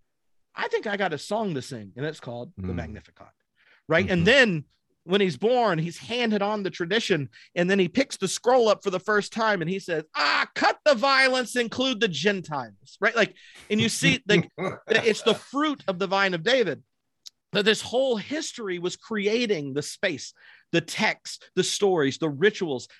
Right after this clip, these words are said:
Speaker 1: the vision that he then inherits from his mom, and he embodies. And it's so Jesus, uh, fidelity to God corresponds to God's fidelity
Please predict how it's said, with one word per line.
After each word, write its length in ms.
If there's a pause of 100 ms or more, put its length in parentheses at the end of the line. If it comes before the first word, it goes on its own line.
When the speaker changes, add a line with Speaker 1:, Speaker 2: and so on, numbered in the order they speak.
(120)
Speaker 1:
the 80
vision 760 (180)
that 80
he 180
then 180
inherits 640
from 240
his 180
mom, 480 (680)
and 380
he 300
embodies. 680
And 160
it's 140
so 260 (180)
Jesus, 800 (480)
uh, 440 (260)
fidelity 920
to 100
God 400 (760)
corresponds 760
to 80
God's 320
fidelity 800